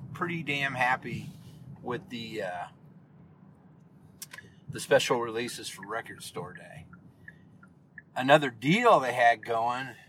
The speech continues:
you know, if you're here in the Kansas City area and you're into vinyl, uh, Vinyl Underground over here at Seventh Heaven on Troost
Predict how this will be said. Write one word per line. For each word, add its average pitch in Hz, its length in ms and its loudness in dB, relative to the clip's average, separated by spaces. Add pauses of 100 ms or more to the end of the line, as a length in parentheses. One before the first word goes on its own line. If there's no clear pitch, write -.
(100)
you 107 140 -16
know, 123 260 -4
if 117 140 -10
you're 160 140 0
here 165 260 0
in 151 80 -6
the 127 80 -10
Kansas 156 360 -8
City 143 360 -4
area 123 480 4
and 107 100 -20
you're 139 240 -8
into 139 240 -6
vinyl, 123 540 -2 (720)
uh, - 300 -12 (680)
Vinyl 143 320 4
Underground 123 460 -2
over 117 180 -8
here 120 140 -8
at 92 100 -12
Seventh 131 400 2
Heaven 135 300 8
on 107 260 -8
Troost 175 720 -2